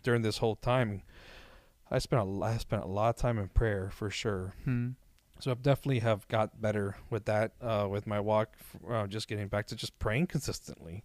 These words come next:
Speaker 2: Hmm.
Speaker 1: um, it's like, "Hey, wh-, I have a relationship, talk to me." Um, and then just, just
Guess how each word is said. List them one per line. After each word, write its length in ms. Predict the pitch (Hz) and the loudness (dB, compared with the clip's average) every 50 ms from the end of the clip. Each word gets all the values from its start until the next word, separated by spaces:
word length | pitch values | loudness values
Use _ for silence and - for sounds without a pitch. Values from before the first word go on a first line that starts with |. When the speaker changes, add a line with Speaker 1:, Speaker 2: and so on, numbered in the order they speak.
| - - | -10 -6
Speaker 2:
Hmm. 360 | 139 131 127 123 123 127 - 110 | -4 -2 -2 -2 -4 -4 -2 0
Speaker 1:
um, 500 | 113 117 113 107 104 104 104 98 95 92 - - - | 4 4 6 6 4 4 2 0 -2 -6 -8 -10 -6
it's 100 | - - | -2 -2
like, 120 | 131 - - - - - - - - | -2 -2 -4 -12 -12 -14 -12 -6 -4
"Hey, 240 | 233 233 190 151 143 | -2 0 0 -2 -2
wh-, 40 | - 156 - - - | -4 -8 -8 -8 -6
I 60 | 147 | -4
have 120 | 147 170 170 | -2 0 2
a 20 | |
relationship, 500 | 160 165 180 196 196 160 - - 123 117 | 4 6 6 6 4 4 2 0 -2 -2
talk 260 | - - 156 175 - - | -2 -4 -4 -4 -4 -6
to 60 | 123 | -6
me." 160 | 98 98 98 - - - - - - - - - 131 - | -6 -6 -8 -10 -14 -20 -20 -20 -20 -20 -18 -16 -6 0
Um, 560 | 120 127 127 131 123 117 113 110 104 98 98 - - - _ _ _ _ - | 2 4 6 8 8 8 6 4 2 -2 -6 -8 -14 -20 _ _ _ _ 0
and 180 | 127 131 147 | 2 4 4
then 120 | 156 160 160 | 4 4 4
just, 260 | 143 160 165 - - _ _ | 2 0 -2 -2 -6 _ _
just 220 | - 135 151 - | -4 -4 -4 -4